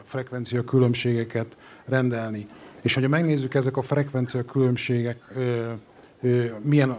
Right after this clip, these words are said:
arányban fordulnak elő, akkor e-, megjelennek ezek a, a, a skálák. Tehát, hogy vannak olyan tanulmányok, ahol pont ezeket nézegették, hogy a különböző frekvencia különbségeknek, ö, ö, milyen gyakorisága van, és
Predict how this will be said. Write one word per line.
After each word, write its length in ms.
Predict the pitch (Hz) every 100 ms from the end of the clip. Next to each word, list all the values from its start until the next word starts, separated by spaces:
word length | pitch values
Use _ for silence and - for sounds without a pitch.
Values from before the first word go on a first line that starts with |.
| 98
arányban 500 | 127 135 131 123 120
fordulnak 600 | 113 - 123 120 120 113
elő, 280 | 127 127 135
akkor 360 | 123 123 135 127 90 - 135 135 - _
e-, 160 | - 147
megjelennek 680 | 147 147 123 120 120 120 123
ezek 280 | 113 113
a, 160 | 123 117
a, 320 | 110 98 120
a 80 | 123
skálák. 560 | 110 - 127 117 110 -
Tehát, 300 | 120 120 -
hogy 200 | 120 113
vannak 360 | 120 139 131 -
olyan 260 | 135 117 107
tanulmányok, 680 | 127 135 143 143 143 139
ahol 220 | 117 117
pont 340 | 117 127 117 110 - - - _
ezeket 520 | - 120 123 117 -
nézegették, 540 | 127 123 123 123 127
hogy 140 | 123 120
a 60 |
különböző 680 | 117 143 135 127 120 123 120 - - - -
frekvencia 560 | 143 139 131 123 127
különbségeknek, 920 | 123 135 127 - 127 123 120 127 123 -
ö, 220 | 120 117 107 - - - -
ö, 220 | 123 117
milyen 240 | 139 135
gyakorisága 800 | 127 131 131 123 123 123 120 113
van, 260 | 120 139 139
és 180 | 127